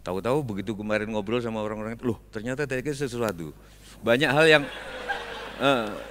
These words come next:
gitu. Banyak yang aku hi-, sepelekan jadi gitu loh. Banyak banget dalam hidupku. Dulu Gus Dur waktu maju juga aku sepelekan di depan, "Wah, ala Gus, Gus nggak mungkin jadi, jadi presiden ternyata," gitu. Nah,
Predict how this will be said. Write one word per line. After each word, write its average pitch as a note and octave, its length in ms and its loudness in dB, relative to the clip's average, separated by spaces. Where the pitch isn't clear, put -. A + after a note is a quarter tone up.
gitu. C#3 200 8
Banyak D#3 400 8
yang E3 160 6
aku D#3+ 240 2
hi-, C#3 320 4
sepelekan D3+ 720 4
jadi B2+ 280 8
gitu G#2 100 0
loh. C#2+ 40 -12
Banyak B2+ 460 4
banget A#2+ 240 4
dalam G#2 220 2
hidupku. F#2+ 320 -2
Dulu B2 320 2
Gus A#2+ 80 2
Dur B2 240 2
waktu A#2 160 -2
maju A2+ 320 2
juga A2 160 2
aku G#2 160 -4
sepelekan G#2 400 0
di A2+ 80 0
depan, B2+ 240 0
"Wah, D3 160 -2
ala F#2 160 2
Gus, A#2+ 320 2
Gus A#2 160 -2
nggak F#2+ 160 -6
mungkin G2 240 -4
jadi, C#3 320 8
jadi C3 80 4
presiden D#3+ 480 8
ternyata," A2 320 2
gitu. F#2 160 0
Nah, A#2+ 240 4